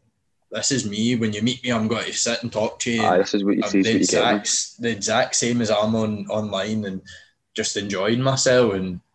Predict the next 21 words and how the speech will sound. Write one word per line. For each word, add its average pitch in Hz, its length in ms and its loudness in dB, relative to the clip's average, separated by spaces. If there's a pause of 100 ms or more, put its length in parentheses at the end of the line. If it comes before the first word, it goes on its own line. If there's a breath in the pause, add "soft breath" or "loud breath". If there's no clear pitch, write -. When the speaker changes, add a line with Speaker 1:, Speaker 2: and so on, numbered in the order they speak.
(120)
Speaker 1:
if - 240 -4
you 110 100 0
don't, 104 160 -2
if 117 140 -6
you 120 80 2
don't 127 160 4
want 127 140 4
to 113 60 -2
be 117 60 0
on 107 180 2
board 98 240 -4
with 117 120 4
it, 95 60 4
that's - 260 2
sound. 113 280 2
I'm 110 140 2
not 110 140 2
gonna 101 240 0
sit - 240 2
about 104 260 0
and 95 300 -6